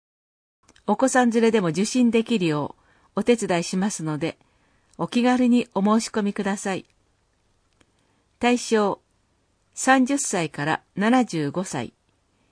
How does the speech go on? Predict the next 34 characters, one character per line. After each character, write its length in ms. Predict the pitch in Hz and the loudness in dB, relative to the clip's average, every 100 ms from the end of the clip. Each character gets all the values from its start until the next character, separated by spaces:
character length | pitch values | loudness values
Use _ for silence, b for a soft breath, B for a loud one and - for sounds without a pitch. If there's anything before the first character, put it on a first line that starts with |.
| _ - | _ -2
日 320 | 220 240 180 | 0 0 -2
時、 220 | 143 131 - _ _ _ _ - | -6 -10 -10 _ _ _ _ -10
十 180 | 180 254 | 0 2
一 200 | 269 254 | 2 0
月 260 | 247 240 233 | -2 0 2
二 180 | 254 | 2
十 180 | 220 165 | 2 0
二 160 | 139 151 | -2 -2
日 400 | 160 - 160 - - | -4 -4 -8 -8 -6
金 280 | - 233 226 | 2 4 6
曜、 300 | 208 143 - _ _ _ _ _ _ _ | 4 0 -4 _ _ _ _ _ _ _
二 160 | 220 262 | 2 2
十 220 | 226 170 | 2 0
五 140 | 180 208 | 2 0
日 380 | 170 - - - - | -2 -6 -12 -12 -6
月 340 | 175 - 185 | -4 -4 -2
曜。 300 | 180 131 - _ _ _ _ _ _ _ _ _ _ _ _ - | -2 -2 -8 _ _ _ _ _ _ _ _ _ _ _ _ -4
受 240 | 214 269 | 0 0
付 260 | - - 247 | 0 0 0
時 140 | 220 | 0
間、 280 | - 151 117 _ _ _ _ - | -4 -8 -8 _ _ _ _ -4
十 220 | 202 269 | 2 2
三 260 | - 262 214 | 2 0 2
時 140 | 160 | 0
十 220 | 214 226 | 2 2
五 140 | 202 208 | 2 -4
分 240 | 180 147 | -4 -8
か 140 | - | -6
ら 180 | 147 147 _ - | -4 -6 _ -10
十 280 | 170 226 180 | 0 0 2
四 200 | 160 180 | 0 -4
時。 200 | - - _ _ _ _ _ _ _ _ _ | -6 -20 _ _ _ _ _ _ _ _ _
場 120 | - 185 | -6 -4
所、 260 | - 190 | -4 -6